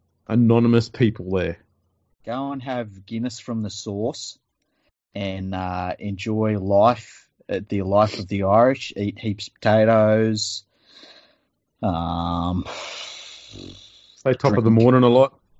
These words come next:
Speaker 2: Top of the morning, dear. I can't do a
Speaker 1: Yeah.
Speaker 2: proper Irish accent.
Speaker 1: There you go. But, uh, yeah, go do something else. Don't go to Bali, jeez.
Speaker 2: Bali, yes. I can
Speaker 1: mean,
Speaker 2: think of way,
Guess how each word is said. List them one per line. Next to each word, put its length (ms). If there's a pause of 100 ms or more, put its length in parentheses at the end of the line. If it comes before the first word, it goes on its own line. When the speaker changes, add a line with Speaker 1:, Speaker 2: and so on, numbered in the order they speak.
(480)
Speaker 2:
Top 180
of 60
the 80
morning, 480
dear. 300 (260)
I 80
can't 240
do 140
a 40
Speaker 1:
Yeah. 60
Speaker 2:
proper 240
Irish 280
accent. 380 (640)
Speaker 1:
There 100
you 100
go. 220 (800)
But, 220
uh, 360 (120)
yeah, 180 (100)
go 180
do 180
something 380
else. 220
Don't 200
go 140
to 60 (140)
Bali, 400
jeez. 460 (120)
Speaker 2:
Bali, 580
yes. 720 (140)
I 120
can 140
Speaker 1:
mean, 100
Speaker 2:
think 140
of 80 (120)
way, 240